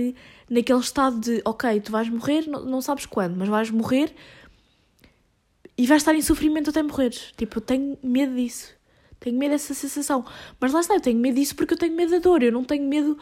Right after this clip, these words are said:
da morte em si, porque eu tenho consciência de que a vida tem um fim, não é? E que esse fim é preciso, não é? Não podemos estar cá para sempre. Mas tenho medo desse,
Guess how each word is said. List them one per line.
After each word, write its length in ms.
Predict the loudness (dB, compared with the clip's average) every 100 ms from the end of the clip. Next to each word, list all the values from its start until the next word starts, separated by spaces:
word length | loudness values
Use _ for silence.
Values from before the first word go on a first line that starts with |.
| -14 -20 -20 -20 4
da 100 | 6
morte 300 | 6 4 2
em 80 | 0
si, 300 | -2 -2 0
porque 600 | -2 -2 4 4 4 -2 -20 -20 -20 _ _ _
eu 320 | 2 4 4 2
tenho 260 | 0 0 -2
consciência 880 | -2 0 0 -2 -2 -2 -2 0 -2
de 80 | 0
que 140 | 2
a 20 |
vida 200 | 4 4 2
tem 120 | -4
um 80 | 0
fim, 240 | 0 2
não 120 | 0
é? 100 | 2
E 100 | 0
que 420 | -2 0 2 0 -4 -20 _ _ _ _ -20 _
esse 220 | -2 0 2
fim 140 | 0
é 60 | 0
preciso, 520 | -4 0 4 6 4
não 80 | 4
é? 40 |
Não 100 | 2
podemos 240 | 2 0 0
estar 140 | -4
cá 100 | -4
para 140 | -4
sempre. 420 | -4 -4 -6 -8 -18 _ _ _ _ _ _ _
Mas 580 | 0 2 2 -2 -10 -18 _
tenho 180 | -2 0
medo 420 | 2 0 0 -4
desse, 840 | -4 -2 -2 -4 -6 -8 -8 -12